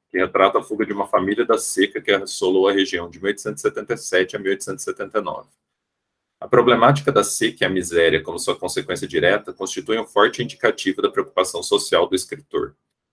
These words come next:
No entanto, o romance de Teófilo ainda carrega marcas idealizantes da literatura romântica, misturadas a um descritivismo naturalista.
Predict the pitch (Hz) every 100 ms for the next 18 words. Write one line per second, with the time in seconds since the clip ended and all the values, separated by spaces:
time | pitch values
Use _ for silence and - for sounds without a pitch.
0 | _ _ 107 113 113 123 151 - _ 85
1 | 85 90 95 - - - 101 82 87 -
2 | 120 85 98 92 - 101 92 95 90 85
3 | 92 98 101 113 110 120 92 92 92 -
4 | 95 - 95 92 87 87 113 85 71 -
5 | _ _ _ _ _ _ - - 95 82
6 | 87 90 95 92 - 101 104 - 92 90
7 | 92 98 90 - 104 95 71 - -